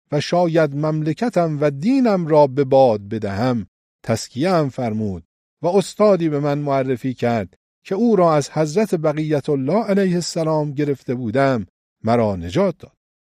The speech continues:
امیدوارم نعمتهای خدا را تا حدی که او را از خود راضی کنم بیان کرده باشم،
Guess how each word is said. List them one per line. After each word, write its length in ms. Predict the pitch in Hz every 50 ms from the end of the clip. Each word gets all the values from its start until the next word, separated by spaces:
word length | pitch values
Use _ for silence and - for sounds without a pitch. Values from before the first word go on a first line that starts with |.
| _ _ _ _ _ _ _ _ _ _ _ _ _ _ _
امیدوارم 640 | - 180 185 180 170 151 170 175 170 165 165 160 156
نعمتهای 720 | 151 165 160 165 170 151 143 - - 180 185 175 170 160
خدا 340 | 147 - 139 143 160 160 156
را 180 | 147 143 139 127
تا 200 | - - 151 156
حدی 400 | 139 202 240 196 165 160 170 147
که 100 | - 160
او 200 | 165 175 165 151
را 160 | 151 143 135
از 140 | 127 - -
خود 240 | - 139 135 120
راضی 300 | 127 123 117 110 117 117
کنم 380 | - - 120 127 139 139 135 123
بیان 300 | 120 123 156 180 190 170
کرده 300 | - - 131 123 110 123
باشم، 500 | 120 113 107 98 - 104 104 98 82 78